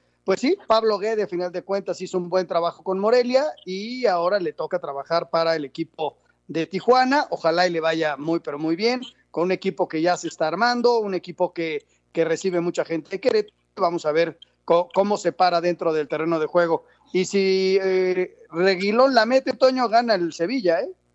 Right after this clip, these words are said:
Hoy la tuvo el, el lateral del equipo de Sevilla. Cuando le regresan la pelota, no puede empalmar bien de derecha el, el, el zurdo y no, no pudo, no pudo hacer el gol. Y yo creo que además de lo que dice Raúl,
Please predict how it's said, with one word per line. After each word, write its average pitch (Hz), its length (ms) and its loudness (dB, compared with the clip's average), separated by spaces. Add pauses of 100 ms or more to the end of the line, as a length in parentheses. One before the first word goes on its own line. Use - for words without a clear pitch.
(640)
Hoy 202 600 2
la 160 180 2
tuvo 220 420 4
el, 156 240 -6
el 160 260 -2
lateral 175 460 0
del 170 180 -6
equipo 170 360 -4
de 160 100 -6
Sevilla. 262 500 -2 (380)
Cuando 165 300 0
le 160 100 0
regresan 190 480 0
la 185 140 0
pelota, 214 340 0
no 190 220 0
puede 175 500 2
empalmar 160 480 -2
bien 185 160 0
de 185 80 -2
derecha 208 360 2
el, 165 300 -6 (140)
el, 156 480 -4
el 160 80 -8
zurdo 226 360 4 (360)
y 202 280 2
no, 175 340 4
no 185 220 2
pudo, 175 360 4
no 180 140 -2
pudo 180 180 0
hacer 170 220 -2
el 165 100 -4
gol. 175 220 0 (280)
Y 170 100 -8
yo 262 180 2
creo 262 240 2
que 226 100 -2
además 185 380 -2
de 262 100 -4
lo 214 80 -4
que - 80 -10
dice 226 220 -4
Raúl, 202 340 -2